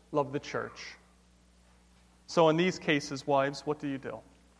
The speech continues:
The nineteenth century evangelist, missionary, preacher, and philanthropist George Mueller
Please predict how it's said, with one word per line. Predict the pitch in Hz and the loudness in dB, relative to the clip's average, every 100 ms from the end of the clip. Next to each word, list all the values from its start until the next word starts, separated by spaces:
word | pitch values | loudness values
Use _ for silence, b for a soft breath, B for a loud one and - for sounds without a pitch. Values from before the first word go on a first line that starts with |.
| - - - - - - - - _ _ _ b b b 160 | -20 -20 -20 -20 -20 -20 -20 -20 _ _ _ b b b 6
The | |
nineteenth | 160 175 175 185 170 | 10 10 8 2 0
century | - 180 175 - 160 156 | 4 4 4 2 4 6
evangelist, | 135 160 165 175 170 180 185 185 - - - | 4 4 4 4 4 6 4 2 -12 -16 -2
missionary, | 175 175 185 165 175 180 | 0 2 2 4 6 4
preacher, | - 185 185 - 170 170 | 2 2 2 2 0 2
and | 151 151 | 0 2
philanthropist | 170 156 170 185 170 147 - 147 - - | 4 6 4 4 2 2 2 0 0 2
George | 175 175 175 170 | 4 4 2 -2
Mueller | 180 180 147 151 | 0 4 6 6